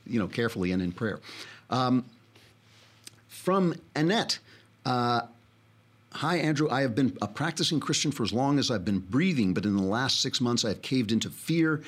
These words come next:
and have not been attending church. I watch services online, but I cannot bring myself to take my family to church, despite the fact that my husband is a concealed carry holder. Uh, I recall as a child hearing about Christians butchered in their churches in the Middle East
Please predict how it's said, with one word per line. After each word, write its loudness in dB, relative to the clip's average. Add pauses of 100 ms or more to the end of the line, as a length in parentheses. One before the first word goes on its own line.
(160)
and -6
have -2
not 0
been 0
attending 0
church. -2
I -4
watch -2
services 0
online, 2
but -2
I -2
cannot -2
bring 4
myself 0
to -8
take 0
my 2
family 0
to -2
church, 0
despite -4
the -4
fact -4
that -4
my -2
husband -2 (300)
is -2
a -2
concealed 0
carry -2
holder. 0 (360)
Uh, -2
I 0
recall -2
as -2
a -4
child 0
hearing 2
about -2
Christians 0
butchered -2
in 2
their 0
churches -2
in 0
the 2
Middle 2
East 0